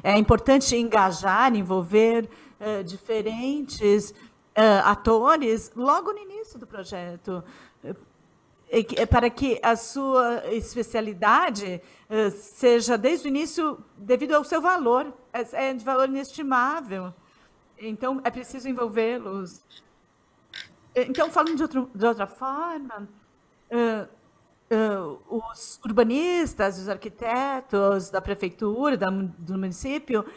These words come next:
têm a sua especialidade, mas a sociedade civil também são especialistas na sua própria maneira. Então, para respeitar e reconhecer as diferentes especialidades,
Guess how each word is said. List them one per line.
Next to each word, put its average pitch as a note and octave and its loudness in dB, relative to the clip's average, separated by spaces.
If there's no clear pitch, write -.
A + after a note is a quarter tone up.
têm G#4 -6
a F4 -2
sua A#3 -4
especialidade, F#3+ 0
mas C#4 2
a G3+ -4
sociedade A3+ -4
civil C4+ -4
também C4 0
são G#3+ -2
especialistas F3+ 0
na G3 0
sua G#3 0
própria G#3 2
maneira. F3 -4
Então, A3 0
para A3 4
respeitar A#3 2
e G#3+ -6
reconhecer G#3 -2
as G3+ -8
diferentes G3+ -2
especialidades, G3 2